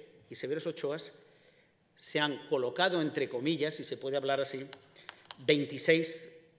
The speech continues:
veintiséis, eh, plazas, mm,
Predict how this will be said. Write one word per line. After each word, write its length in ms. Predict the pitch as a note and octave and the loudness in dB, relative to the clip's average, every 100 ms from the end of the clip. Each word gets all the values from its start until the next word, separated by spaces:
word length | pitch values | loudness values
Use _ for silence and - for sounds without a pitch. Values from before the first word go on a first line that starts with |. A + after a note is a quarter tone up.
| - | -6
veintiséis, 680 | C3+ C3 B2+ - C#3+ D3 C#3 | -4 -4 -4 0 0 -2 -2
eh, 160 | B2+ | -4
plazas, 600 | - D3 C#3 D#3 - - - _ _ _ _ _ - | -2 -6 -4 -6 -6 -10 -18 _ _ _ _ _ -14
mm, 300 | A2+ G#2+ | -12 -10